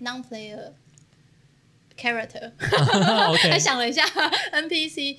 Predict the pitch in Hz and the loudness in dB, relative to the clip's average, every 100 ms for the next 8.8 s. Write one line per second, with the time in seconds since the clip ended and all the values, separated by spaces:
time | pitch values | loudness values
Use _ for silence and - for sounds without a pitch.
0 | - 220 208 254 247 240 220 233 - _ | -6 -6 -4 -2 -2 -4 -4 -8 -12 _
1 | - - 339 349 349 247 240 240 262 254 | -20 -4 -2 0 0 0 0 -2 0 0
2 | 247 - 247 220 277 294 277 214 165 165 | 0 0 -6 -4 -2 0 0 0 -2 -2
3 | 196 214 - - 208 - - - - - | -2 -4 -6 -8 -8 -10 -14 -14 -14 -10
4 | - - - - 214 233 233 294 269 254 | -10 -10 -8 -6 -4 -4 -4 -4 -6 -4
5 | 254 247 262 254 226 - - 240 214 269 | -4 -4 -10 -12 -14 -16 -4 -2 0 0
6 | 285 294 269 247 202 220 220 285 - _ | -2 -2 -8 -10 -10 -10 -2 -2 -2 _
7 | _ _ - 330 269 226 240 202 196 - | _ _ -4 0 0 2 0 -2 -10 -10
8 | - 220 214 240 254 262 262 | -12 -12 -8 -10 -10 -10 -12